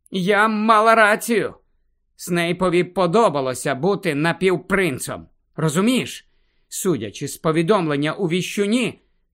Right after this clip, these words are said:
Тобіас Снейп був маглом». «Усе сходиться», замислився Гаррі.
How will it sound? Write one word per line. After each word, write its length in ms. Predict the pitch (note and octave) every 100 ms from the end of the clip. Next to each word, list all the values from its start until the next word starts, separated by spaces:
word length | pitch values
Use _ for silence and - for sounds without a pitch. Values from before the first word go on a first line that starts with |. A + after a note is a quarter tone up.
| _
Тобіас 600 | - G3 G3 E3+ D3 -
Снейп 340 | - F#3 G#3 G#3
був 420 | C#3 G3 G#3+ E3+ _ _ _ _
маглом». 640 | F#3+ B3 G#3+ D#3 D3 F2+ - _ _ _ _ _ _ _ _ _ _ _ _
«Усе 640 | A#2 A#2 A2+ - D#3 F#3 G#3
сходиться», 1000 | - - A3+ F#3 F3 G#3+ - - E3 - _ _ _ _ _
замислився 880 | C3 C#3 E3 D#3 - C#3 B2+ - C#3
Гаррі. 460 | D3 D3 G#2+ -